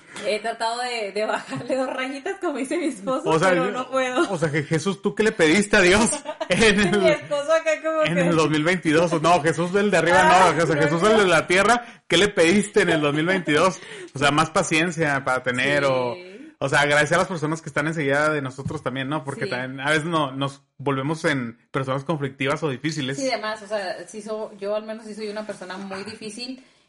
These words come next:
Speaker 1: y, este, el que me toleren en mi casa ya es ganancia, la verdad.
Speaker 2: Gracias
Speaker 1: También
Speaker 2: a Dios.
Speaker 1: nos rodeamos de gente muy complicada, como es Alex, como es Omar,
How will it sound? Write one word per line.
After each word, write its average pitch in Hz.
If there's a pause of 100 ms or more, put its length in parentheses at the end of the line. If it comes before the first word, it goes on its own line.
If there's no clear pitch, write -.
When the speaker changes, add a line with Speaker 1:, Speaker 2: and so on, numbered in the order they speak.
(160)
Speaker 1:
y, 185
este, 175
el 175
que 175
me 175
toleren 165
en 214
mi 185
casa 220
ya 165
es 160
ganancia, 160
la 151
verdad. 151 (800)
Speaker 2:
Gracias 127
Speaker 1:
También 127
Speaker 2:
a -
Dios. -
Speaker 1:
nos 370
rodeamos 269
de 330
gente 214
muy 208
complicada, 240
como 165
es 160
Alex, 196
como 160
es 143
Omar, 202